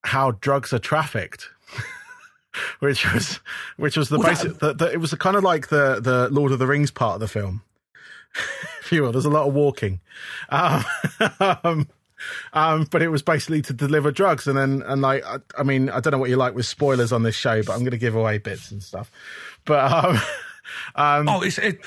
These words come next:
Speaker 2: go, go, go all in on the
Speaker 1: Okay, cool.
Speaker 2: spoilers,
Speaker 1: So
Speaker 2: yeah,
Speaker 1: you
Speaker 2: give it
Speaker 1: find
Speaker 2: all.
Speaker 1: out along the way, like, as they're, as they're traveling with these drugs, at each waypoint, it gives it a price.
Speaker 2: Yeah.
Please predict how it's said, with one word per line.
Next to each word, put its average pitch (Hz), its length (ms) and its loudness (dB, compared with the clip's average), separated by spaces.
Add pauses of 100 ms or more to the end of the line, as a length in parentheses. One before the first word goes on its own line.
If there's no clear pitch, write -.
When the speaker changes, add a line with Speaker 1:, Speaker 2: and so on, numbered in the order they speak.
(140)
Speaker 2:
go, 208 200 0
go, 214 220 0
go 214 280 0
all 202 220 2
in 190 80 4
on 180 200 8
the 147 80 4
Speaker 1:
Okay, 156 100 4
cool. 165 80 2
Speaker 2:
spoilers, 127 220 4
Speaker 1:
So 180 80 4
Speaker 2:
yeah, 185 80 2
Speaker 1:
you 190 60 2
Speaker 2:
give 165 60 -4
it - 80 0
Speaker 1:
find 233 180 4
Speaker 2:
all. 214 120 6
Speaker 1:
out 160 60 2
along 165 180 2
the 151 80 4
way, 156 280 4
like, 127 200 2
as 131 140 0
they're, 135 260 4
as 123 160 0
they're 135 100 4
traveling 147 420 0
with 127 120 0
these 127 160 -2
drugs, 120 420 0 (360)
at 143 180 0
each 180 240 -2
waypoint, 147 680 0
it 139 160 -2
gives 156 240 -2
it 143 100 0
a 131 60 -2
price. - 640 -2
Speaker 2:
Yeah. 147 220 2